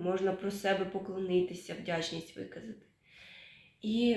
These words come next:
видихаємо. Коли ми виходимо з практики, отак ладоньки можна потерти, повідчувати, потрогати себе, що ви тут, зараз, тут в тілі.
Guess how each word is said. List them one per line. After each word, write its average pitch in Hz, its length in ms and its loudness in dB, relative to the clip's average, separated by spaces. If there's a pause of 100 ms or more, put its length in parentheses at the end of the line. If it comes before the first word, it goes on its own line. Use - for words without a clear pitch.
видихаємо. 170 1120 2
Коли 190 220 0
ми 214 140 4
виходимо 185 580 4
з 180 60 0
практики, 208 640 2
отак 185 380 0
ладоньки 180 460 2
можна 175 320 0
потерти, 214 760 2 (600)
повідчувати, 190 800 4
потрогати 202 600 0
себе, 190 380 -2
що 190 160 -2
ви 170 120 -2
тут, 202 380 2
зараз, 190 520 4 (200)
тут 190 240 -4
в - 120 -16
тілі. 214 500 0